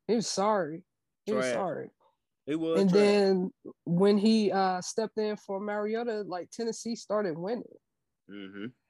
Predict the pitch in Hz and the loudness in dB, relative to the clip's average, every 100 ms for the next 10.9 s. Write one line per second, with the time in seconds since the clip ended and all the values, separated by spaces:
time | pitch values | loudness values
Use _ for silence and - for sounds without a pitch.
0 | _ 95 98 92 101 127 - 190 220 226 | _ -10 -8 -8 -10 -12 -12 -8 -2 0
1 | 190 165 165 92 - - 185 202 - _ | 0 -4 -12 -14 -12 -10 -8 -10 -14 _
2 | _ _ _ _ _ 120 139 147 147 143 | _ _ _ _ _ -10 -4 -2 -2 -4
3 | 185 - 190 170 165 151 147 143 127 151 | -10 -8 -8 -8 -12 -6 -2 -2 -2 -2
4 | 185 117 - - 101 - - _ - _ | -2 -4 -8 -8 -10 -12 -20 _ -20 _
5 | 110 131 127 123 113 98 _ _ _ _ | -4 -2 -2 -2 -6 -10 _ _ _ _
6 | _ _ _ _ 127 139 123 107 _ _ | _ _ _ _ -6 -2 -2 -4 _ _
7 | _ _ _ _ _ _ _ - 175 185 | _ _ _ _ _ _ _ -2 0 2
8 | 170 185 190 170 143 - 160 160 143 151 | 2 0 0 -6 -8 -4 -2 -2 -2 -4
9 | 143 139 120 156 147 135 127 160 143 139 | -4 -8 -2 -2 -2 -8 -8 -8 -8 -6
10 | 139 131 127 139 143 143 135 113 | -4 -4 -4 -4 -4 -6 -8 -10